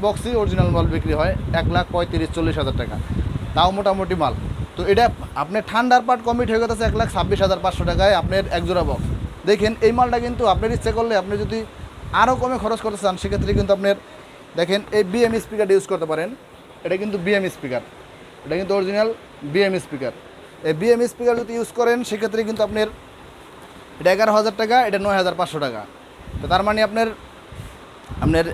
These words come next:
এক স্পিকার আপনার হলো পনেরোশো টাকা কম। <clears throat> এক স্পিকারে পনেরোশো টাকা কমলে চারটে স্পিকারে ছয় হাজার টাকা কমে। তো এখান থেকে তো আমি ছয় হাজার টাকা কমাই দেই, ছয় হাজার, মানে এক লাখ বিশ হাজার টাকা বিএম স্পিকার দিয়ে কমপ্লিট হবে চার ইঞ্চি কয়েলের,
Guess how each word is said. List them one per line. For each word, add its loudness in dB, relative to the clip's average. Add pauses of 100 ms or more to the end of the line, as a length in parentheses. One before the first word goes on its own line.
এক -2 (100)
স্পিকার 2
আপনার 2
হলো 2
পনেরোশো 0
টাকা 4
কম। -4 (640)
<clears throat> -8
এক 0 (120)
স্পিকারে 2
পনেরোশো 0
টাকা 2
কমলে 0
চারটে 0
স্পিকারে -2
ছয় 6
হাজার -2
টাকা 0
কমে। -2
তো -6
এখান -2
থেকে 0
তো -2
আমি -2
ছয় 6
হাজার 2
টাকা 0
কমাই 0
দেই, 2 (1200)
ছয় 2
হাজার, 0 (1400)
মানে 2
এক 4
লাখ 2
বিশ 0
হাজার 2
টাকা 4
বিএম 2
স্পিকার 0
দিয়ে -2
কমপ্লিট 0
হবে -2
চার 0
ইঞ্চি -2
কয়েলের, -4